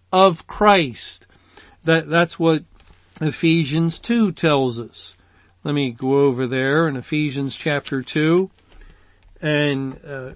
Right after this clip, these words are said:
it, it's plainly stated in verse eight, "For by grace are ye saved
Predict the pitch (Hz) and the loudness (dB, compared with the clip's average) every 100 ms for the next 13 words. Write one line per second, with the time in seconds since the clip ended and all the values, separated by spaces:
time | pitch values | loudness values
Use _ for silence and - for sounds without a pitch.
0 | - 175 165 151 - 147 131 - - 156 | -18 -16 -14 -16 -8 -6 -6 -8 -4 0
1 | 160 165 160 151 135 - 160 170 190 202 | 2 2 2 0 -2 0 2 4 4 2
2 | 202 _ _ _ _ 147 156 151 143 131 | -2 _ _ _ _ 0 2 2 0 2
3 | 160 160 - 165 180 185 - 151 139 151 | 4 4 2 2 4 2 0 0 4 2
4 | 143 123 151 190 220 196 - - - - | 2 0 2 4 4 2 -4 -8 -12 4
5 | 175 185 185 165 185 175 - - 170 170 | 6 8 6 2 -2 0 0 4 4 6
6 | 170 170 147 | 4 2 0